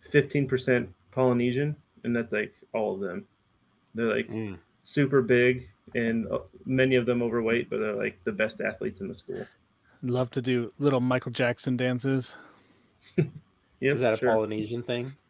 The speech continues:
Speaker 1: They love
Speaker 3: I don't
Speaker 1: just
Speaker 3: know.
Speaker 1: hip hop and, and
Speaker 3: Just,
Speaker 1: black
Speaker 3: like,
Speaker 1: culture.
Speaker 3: any of those, like, fast foot movements that, like, that, like, Farley could do.
Speaker 2: Oh, yeah.
Speaker 3: Um,
Speaker 2: Is
Speaker 3: and,
Speaker 2: he
Speaker 3: like,
Speaker 2: comically fat enough?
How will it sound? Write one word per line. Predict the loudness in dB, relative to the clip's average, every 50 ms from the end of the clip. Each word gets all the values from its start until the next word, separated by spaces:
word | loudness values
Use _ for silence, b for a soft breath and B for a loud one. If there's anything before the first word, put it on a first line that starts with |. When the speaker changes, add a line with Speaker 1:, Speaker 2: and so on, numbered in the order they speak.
| _ _ _ _ _ -20 -4 2
Speaker 1:
They | 6 8 8
love | 10 10 8 8 6
Speaker 3:
I |
don't | 6 4
Speaker 1:
just | 2 2
Speaker 3:
know. |
Speaker 1:
hip | 0 0 2
hop | 2 2 2 0 0
and, | -2 -2 -2 -4 -6 -4
and | -4 -4 -2 2
Speaker 3:
Just, | 2 4 6 8
Speaker 1:
black |
Speaker 3:
like, | 6 6
Speaker 1:
culture. | 6 4 -2 -6 -6 -8 -8 -10 _ _ _ _ 0
Speaker 3:
any | 4 6 6
of | 8
those, | 8 8 8
like, | 8 8 8 6 0
fast | -10 -8 4 8 10 10 10 10 8 4 4
foot | 4 4 4
movements | 4 4 4 4 2 0 0 -2
that, | -2 -2 0
like, | 0 -2 -4 -6
that, | -8 -4 -2 -2 -2 -2
like, | -2 -4 -4 -2
Farley | 0 2 2 2 0 -2
could | -2 -4 -6 -4
do. | -2 -2 -2 -2 -2 -4 -6 b b b b b b b
Speaker 2:
Oh, | 6 6 6
yeah. | 4 2 0 -2 -2 -4 -6 -10 -6 _ 4
Speaker 3:
Um, | 4 6 6 4 2 0 -2 -4 -6 -8 -12 _ _ _ _ _ _ _ _ _ _ _ _ _ 8
Speaker 2:
Is | 10 10 10 8 6
Speaker 3:
and, |
Speaker 2:
he | 4 2
Speaker 3:
like, |
Speaker 2:
comically | 4 6 8 8 10 10 8 6 6 6 6 6
fat | 8 8 8 10 10 8 6 4
enough? | 2 2 2 2 2 2 0 -2 -6 -16